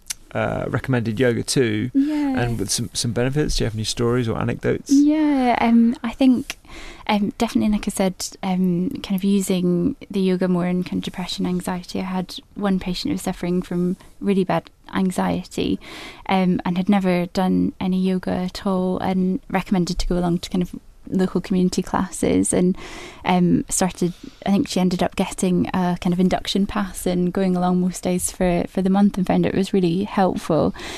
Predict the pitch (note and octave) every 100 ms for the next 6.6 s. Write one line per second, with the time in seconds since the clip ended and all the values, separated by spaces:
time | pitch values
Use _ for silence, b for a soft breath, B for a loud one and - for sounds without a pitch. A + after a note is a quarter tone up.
0 | B B - - G#3 F3+ - G3 F#3 F3+
1 | E3+ F3 E3+ - - F3+ F3 - - G#3
2 | G3+ F#3 F#3+ A3 F#3 F3+ F3 F3 F3 -
3 | - F#3+ F3+ F#3+ F3+ F3+ E3+ F3+ F3 E3+
4 | - F3 - E3+ F3 - F3 F3+ - G3+
5 | F3+ F3+ - G3+ G3+ - - F#3 - -
6 | - - - F3+ F3 -